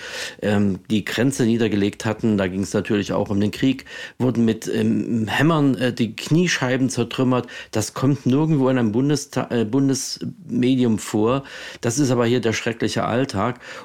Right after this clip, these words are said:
Und diese Hammerbande hat ja auch ihr Unwesen in Eisenach getrieben. Die haben dort, äh, ja, die rechte Szene wurde verprügelt mit Eisenstangen. Die kennen keinen Schmerz.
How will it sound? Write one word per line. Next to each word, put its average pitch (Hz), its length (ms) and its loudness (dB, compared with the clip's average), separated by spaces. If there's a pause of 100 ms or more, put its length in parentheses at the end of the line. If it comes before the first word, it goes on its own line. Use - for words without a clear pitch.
Und 120 340 0
diese 101 300 2
Hammerbande 113 640 2
hat 113 140 -2
ja 113 100 0
auch 113 160 -2
ihr 113 180 0
Unwesen 120 520 2
in 107 220 0
Eisenach 131 540 0
getrieben. 127 540 0
Die 117 220 0 (240)
haben 127 180 2
dort, 123 240 0
äh, 107 280 0
ja, 107 420 -2
die 117 160 0
rechte 117 380 -2
Szene 123 420 0
wurde 120 240 0
verprügelt 135 580 0
mit 113 180 -2
Eisenstangen. 120 640 -2 (260)
Die 113 120 -2
kennen 139 340 2
keinen 117 300 -2
Schmerz. 113 560 -2